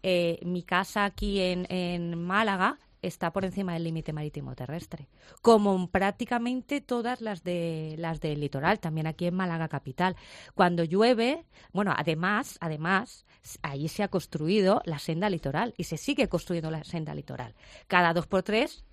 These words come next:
los tramos se los llevan, pero cada dos por tres últimamente, porque el cambio climático existe.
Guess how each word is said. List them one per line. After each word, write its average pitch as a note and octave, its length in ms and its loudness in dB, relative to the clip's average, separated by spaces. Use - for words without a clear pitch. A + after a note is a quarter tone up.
los G3 200 0
tramos D#3 340 -4
se A3+ 120 -4
los B3 200 0
llevan, A#3+ 500 -2
pero F#3+ 280 6
cada F3+ 380 2
dos A#3+ 240 0
por G3 240 -6
tres D4+ 320 -6
últimamente, G3 680 -6
porque C3+ 260 -12
el C3 80 -10
cambio D3 260 -2
climático E3+ 640 0
existe. F#3 680 0